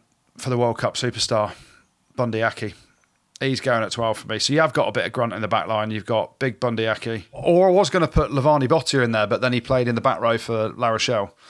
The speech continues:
So I couldn't put him there. So I'm going Bundee Aki at twelve. And then fullback to go with the wingers.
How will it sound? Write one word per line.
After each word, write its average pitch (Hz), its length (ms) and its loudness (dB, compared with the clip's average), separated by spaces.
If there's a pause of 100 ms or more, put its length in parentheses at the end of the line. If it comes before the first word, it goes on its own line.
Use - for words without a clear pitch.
(460)
So 117 140 0
I 117 40 0
couldn't 120 240 -2
put 113 160 -4
him 110 60 -8
there. 107 240 0
So 131 120 4
I'm 147 100 4
going 139 280 6
Bundee 156 240 4
Aki 135 280 2
at - 80 -4
twelve. 127 540 2 (540)
And 127 100 2
then 123 120 2
fullback 147 580 4
to 127 100 -2
go 135 160 4
with 127 100 2
the 120 60 2
wingers. 131 680 2